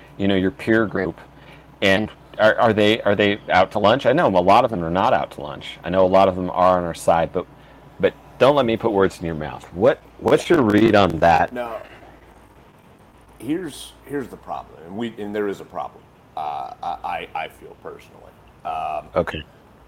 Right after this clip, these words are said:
Speaker 2: to start with, there's at least two or three, uh, veterans, Special Forces veterans, like,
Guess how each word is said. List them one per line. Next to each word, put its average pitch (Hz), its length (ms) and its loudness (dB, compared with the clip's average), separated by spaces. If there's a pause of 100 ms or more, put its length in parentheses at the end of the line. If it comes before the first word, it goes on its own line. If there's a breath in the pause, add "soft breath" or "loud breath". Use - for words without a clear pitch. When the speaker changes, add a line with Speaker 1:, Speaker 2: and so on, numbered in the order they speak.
(1300)
Speaker 2:
to 90 100 -20
start 147 300 0
with, 110 260 -6
there's 101 220 -12
at - 80 -18 (160)
least 139 540 -14 (460)
two 139 520 -10
or 85 200 -14
three, 95 1000 -14 (380)
uh, 80 340 -10 (420)
veterans, 98 840 -12 (320)
Special - 300 -10
Forces 87 320 -14
veterans, 80 440 -14
like, 71 180 -16